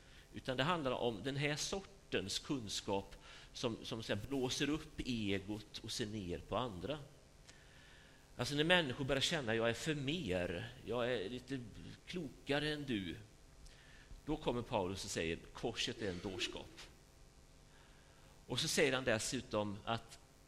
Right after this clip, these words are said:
förståndet får inte ta Guds plats. Om ni tror att det är visheten, att det är kunskapen som, som ska rädda er genom allt, då har ni liksom satt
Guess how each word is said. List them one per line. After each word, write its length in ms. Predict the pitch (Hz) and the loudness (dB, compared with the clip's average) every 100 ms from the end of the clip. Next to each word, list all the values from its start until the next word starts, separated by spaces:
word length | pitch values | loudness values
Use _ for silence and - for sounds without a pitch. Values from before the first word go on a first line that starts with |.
| - | -8
förståndet 1200 | - 160 - 170 226 180 101 85 - - - - - - - - - - - - - - - - - | 2 4 6 6 4 0 -2 -4 -4 -6 -6 -6 -14 -20 -20 -20 -20 -20 -20 -20 -20 -20 -20 -20 -10
får 400 | - 165 156 147 | 2 4 6 4
inte 300 | 143 120 - | 2 -4 -6
ta 220 | - 117 | 2 2
Guds 400 | 107 107 104 - | 4 0 0 -2
plats. 580 | - 170 - - - - - - - - - - - - - - - - - | -2 -2 0 0 2 0 -10 -20 -20 -20 -20 -20 -20 -20 -20 -18 -16 -12 6
Om 280 | 160 196 | 6 8
ni 100 | 185 | 4
tror 320 | 185 190 160 135 | 0 0 0 2
att 80 | |
det 80 | 147 | 4
är 100 | 139 | 2
visheten, 1080 | 135 175 170 139 - - 101 175 - - 113 | 2 -4 -4 -2 -2 -2 -2 -2 -4 -4 -2
att 100 | 127 | -2
det 60 | |
är 40 | 143 | -2
kunskapen 1300 | - 190 147 110 - 139 170 180 - 113 98 78 101 - - - - - | 2 0 0 0 0 2 2 0 0 2 2 -4 -12 -14 -18 -18 -16 -4
som, 220 | - 113 | -2 0
som 140 | - | 0
ska 280 | 139 147 139 117 - - - | 2 4 4 0 -10 -18 -6
rädda 460 | 127 143 135 98 117 | 0 2 0 4 4
er 60 | |
genom 400 | 113 117 113 120 | 4 2 2 4
allt, 400 | 131 104 76 - | 4 2 -2 -4
då 120 | 127 | 0
har 120 | 131 135 | 0 -2
ni 60 | |
liksom 220 | 139 - | -4 -6
satt 340 | - 117 - | -2 -2 -2